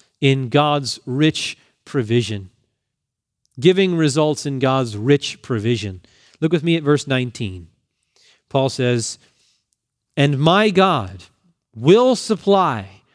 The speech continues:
all your needs according to his riches in glory in Christ Jesus." So what will be the result of such generous and sacrificial giving that stretches the heart as well as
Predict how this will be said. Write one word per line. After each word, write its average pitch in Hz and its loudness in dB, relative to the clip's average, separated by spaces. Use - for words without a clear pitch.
all 254 4
your 247 2
needs 151 -2
according 196 2
to 170 2
his 151 2
riches 214 0
in 175 0
glory 143 -2
in 151 -2
Christ 123 -6
Jesus." 95 -12
So - -8
what 185 -2
will 143 2
be 196 4
the 202 4
result 147 2
of 120 -8
such - -2
generous 208 2
and 160 -2
sacrificial 196 2
giving 185 2
that 151 -4
stretches 208 0
the 147 2
heart 185 2
as 151 -2
well 180 4
as 220 -2